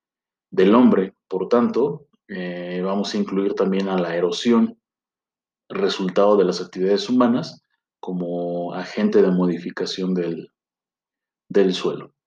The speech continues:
¿ok? ¿Qué es la erosión? Pues básicamente es el, el desgaste que tiene el suelo o que tiene la tierra, eh, dada la presencia de, eh, el ser humano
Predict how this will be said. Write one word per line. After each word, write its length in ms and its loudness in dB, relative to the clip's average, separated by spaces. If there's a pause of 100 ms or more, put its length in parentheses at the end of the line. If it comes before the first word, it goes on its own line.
(160)
¿ok? 160 -2 (420)
¿Qué 120 2
es 100 4
la 140 6
erosión? 420 4
Pues 100 0
básicamente 920 0
es 220 -6
el, 360 -10
el 420 -10
desgaste 640 -2
que 120 -10
tiene 340 -4
el 200 -4
suelo 380 2
o 80 -8
que 140 -18
tiene 240 -8
la 100 -4
tierra, 460 0 (760)
eh, 200 -10
dada 260 4
la 180 4
presencia 680 0
de, 500 4
eh, 340 -10
el 120 -14
ser 220 -2
humano 520 0